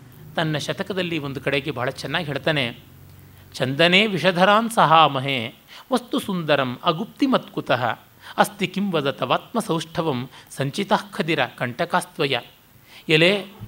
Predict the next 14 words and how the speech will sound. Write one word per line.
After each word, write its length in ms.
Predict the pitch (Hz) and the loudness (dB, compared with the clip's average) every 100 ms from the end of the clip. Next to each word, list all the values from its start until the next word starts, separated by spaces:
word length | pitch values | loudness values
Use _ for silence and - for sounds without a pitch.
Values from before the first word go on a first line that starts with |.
| - - _ _ | -18 -20 _ _
ಖದಿರ 320 | - 156 214 | 0 6 6
ವೃಕ್ಷವೇ, 720 | 175 156 - 160 143 131 175 - _ _ _ 131 | 6 0 -2 0 2 2 -2 -10 _ _ _ -6
ಗೊಬ್ಬುಳಿ 380 | 143 131 180 175 | -4 2 2 4
ಮರವೇ, 560 | 147 131 123 139 180 - _ _ _ _ _ _ _ _ _ _ 170 | 2 2 0 -2 -4 -14 _ _ _ _ _ _ _ _ _ _ -4
ಅದನ್ನು 200 | 170 151 | -2 2
ಬರ್ಬೂರ 500 | 147 127 165 226 202 | 2 2 4 8 8
ಅಂತಲೂ 340 | 180 185 208 | 8 2 -2
ಕರೀತಾರೆ 360 | 175 139 143 131 | -2 0 -2 -4
ಸಂಸ್ಕೃತದಲ್ಲಿ. 760 | 135 - 139 120 123 120 151 - _ _ _ _ _ _ - | -8 -10 -10 -6 -4 -4 -8 -14 _ _ _ _ _ _ 2
ಚಂದನ 360 | 185 240 294 294 | 4 6 6 6
ವೃಕ್ಷದಲ್ಲಿ 640 | 254 - 247 202 170 202 | 4 -2 -2 -2 0 0
ಹಾವುಗಳಿದ್ದರೆ 640 | 151 156 214 214 180 160 | 4 6 4 2 0 0
ತಳ್ಕೊಳ್ತೀವಿ 640 | 208 127 131 170 160 139 131 | 2 2 4 2 2 0 0
ನಾವು, 320 | 117 110 | 0 -2